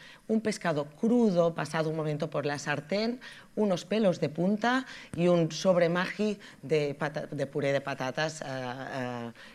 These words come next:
en, en la mesa. Entonces mi marido a veces me decía, "Nena, mm, va, mira, haremos el proceso culinario a partir de los dieciocho.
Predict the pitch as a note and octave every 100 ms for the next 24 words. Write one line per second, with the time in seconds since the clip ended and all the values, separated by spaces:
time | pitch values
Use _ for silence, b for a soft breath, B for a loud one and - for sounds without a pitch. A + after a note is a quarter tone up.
0 | - D3 C#3+ C#3+ C#3 C#3+ C3+ - C#3 C#3
1 | D3 D#3 D3+ D3+ D#3 D#3 D#3+ C#3+ D3+ D3+
2 | D3+ C#3+ B B B B - F#3+ F#3+ E3+
3 | D#3+ E3+ E3 D3+ F3 E3 E3+ D#3+ F#3 E3+
4 | E3 C#3+ C#3 E3+ E3+ D3 - F3+ F3 F#3
5 | F#3+ F#3 G3 F#3 F#3 F3 F3 E3 E3 D3+
6 | D#3 D3+ D3+ D3 D3 - D#3 C3 - D3+